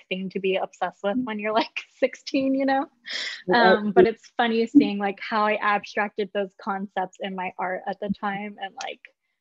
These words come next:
Speaker 1: you know, how, how would I do that now? You know, it's just, like, very funny to think about how your thinking and seeing things changes over time as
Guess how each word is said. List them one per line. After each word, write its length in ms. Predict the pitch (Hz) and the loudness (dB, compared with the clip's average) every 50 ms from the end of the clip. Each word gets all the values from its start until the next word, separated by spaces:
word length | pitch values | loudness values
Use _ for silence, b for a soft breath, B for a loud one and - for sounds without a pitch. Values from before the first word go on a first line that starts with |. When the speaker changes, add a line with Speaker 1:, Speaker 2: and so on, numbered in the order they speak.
| _ _ _ _ - | _ _ _ _ -6
Speaker 1:
you 100 | 220 202 | -4 -2
know, 140 | 170 170 196 | 0 0 0
how, 340 | 190 - - 190 190 - - - - | 0 0 0 2 2 2 0 -2 -8
how 200 | - 202 196 196 | -4 -2 0 0
would 100 | 196 196 | 0 0
I 120 | 196 190 | -2 -2
do 180 | 185 190 196 185 | -2 -2 -2 0
that 200 | 190 185 - - | 0 -2 -2 -2
now? 480 | - 190 - - - 214 214 220 214 _ - | -8 -8 -6 -4 -2 -2 -2 -4 -4 _ -8
You 160 | 247 226 220 | -6 -6 -4
know, 260 | 202 185 - 208 202 _ - | -4 -6 -8 -8 -12 _ -8
it's 160 | - 240 - - | -8 -8 -6 -6
just, 180 | 220 - - | -8 -6 -4
like, 140 | 220 202 - - - | -6 -6 -6 -8 -4
very 220 | - 202 190 202 | -2 0 0 0
funny 300 | 202 - 214 - 190 202 | 0 -2 -6 -4 -6 -8
to 120 | - - 226 | -10 -10 -10
think 200 | - 208 202 - - | -10 -10 -10 -6 -6
about 280 | 190 - 156 156 - - | -4 -2 -2 -2 -2 -4
how 200 | - - - 208 | -6 -4 -2 -2
your 220 | 202 202 208 196 190 180 _ - | 0 2 0 0 -2 -2 _ -2
thinking 420 | - 208 202 196 - 202 202 202 196 | -2 0 0 0 -2 -2 -4 -4 -4
and 160 | 196 196 190 _ - | -4 -6 -6 _ -6
seeing 260 | 190 190 - 190 180 - | -8 -8 -8 -12 -12 -14
things 320 | - 190 202 202 - - | -14 -14 -14 -16 -16 -12
changes 360 | - - 202 196 214 - 202 - | -8 -8 -8 -8 -8 -12 -10 -10
over 220 | 208 - 220 233 | -10 -10 -8 -10
time 280 | 220 - - 226 220 208 214 | -10 -10 -12 -12 -12 -12 -16
as 80 | 220 | -18